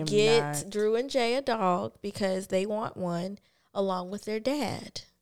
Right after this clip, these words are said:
Speaker 2: and I'm on their side.
Speaker 1: You can be on their side.
Speaker 2: I am.
Speaker 1: <laughs> But until Jared's home more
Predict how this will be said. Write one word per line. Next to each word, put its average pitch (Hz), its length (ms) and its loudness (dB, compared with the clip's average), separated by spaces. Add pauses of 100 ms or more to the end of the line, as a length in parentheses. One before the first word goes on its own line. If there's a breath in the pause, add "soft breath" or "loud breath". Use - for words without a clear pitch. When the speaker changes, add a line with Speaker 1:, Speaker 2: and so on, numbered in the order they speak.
(100)
Speaker 2:
and 214 140 0
I'm 269 340 -2
on 247 300 -2
their 226 160 0
side. - 560 -10 (1400)
Speaker 1:
You 226 180 -2
can 494 200 -2
be 359 80 6 (120)
on 285 80 2
their 165 140 2
side. 92 500 0
Speaker 2:
I 247 840 10
am. - 420 2
Speaker 1:
<laughs> - 40 -20
But 262 420 6
until 233 400 2
Jared's 220 340 0
home 262 200 2
more 220 340 0